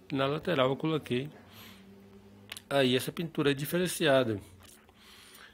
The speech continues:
E também aí, né, o escudo do Botafogo nas laterais, coloquei o cachorro. Aí, então é isso aí. Vai tá na descrição do vídeo aí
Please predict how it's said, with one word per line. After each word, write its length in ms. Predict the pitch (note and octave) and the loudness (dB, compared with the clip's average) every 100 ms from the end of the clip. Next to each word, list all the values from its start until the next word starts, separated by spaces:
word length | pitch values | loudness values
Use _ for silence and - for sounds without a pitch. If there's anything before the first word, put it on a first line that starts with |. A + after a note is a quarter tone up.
| _ _ - - | _ _ -20 -14
E 80 | F3 | -8
também 260 | A3 A3 A3+ | 0 6 8
aí, 200 | G3+ F3+ | 8 6
né, 180 | D#3 C#3+ | 6 4
o 80 | |
escudo 380 | B2+ - C#3+ C3+ | 2 -2 -4 0
do 180 | C3 B2 | 0 2
Botafogo 840 | C3 C#3 E3 F#3 F#3 F#2+ G2+ E3+ - - - _ - - | 0 0 -2 0 0 0 -2 -4 -10 -20 -20 _ -20 -8
nas 180 | C3 C3 | -6 -4
laterais, 500 | C#3+ D#3+ D#3 E3+ - | -2 0 2 0 -4
coloquei 240 | C3 C3+ | -2 0
o 40 | |
cachorro. 600 | C3 D#3+ - F#3+ G3 F#3+ - - - - - - - - _ - - - - - - - D#3+ | 2 0 -2 -2 -2 -4 -8 -20 -20 -20 -20 -20 -20 -20 _ -20 -20 -20 -20 -20 -20 -12 -4
Aí, 380 | C#3+ C#3+ E3+ - - - - - _ | -2 -2 -6 -12 -20 -20 -20 -20 _
então 140 | - A3+ | 0 2
é 40 | |
isso 140 | A#3+ C4 | 6 6
aí. 220 | E3+ A2 - - - - - - - - - - - - - | 6 4 -6 -20 -20 -20 -20 -20 -20 -20 -20 -20 -20 -20 -10
Vai 100 | - | -6
tá 120 | C3 C3+ | -2 0
na 100 | D#3 | 2
descrição 640 | F#3 G3+ E3 - D3 E3+ | 2 2 0 2 4 4
do 100 | D3+ | 2
vídeo 320 | C3 C3 B2+ | 2 4 4
aí 260 | A#2+ B2+ | 2 -2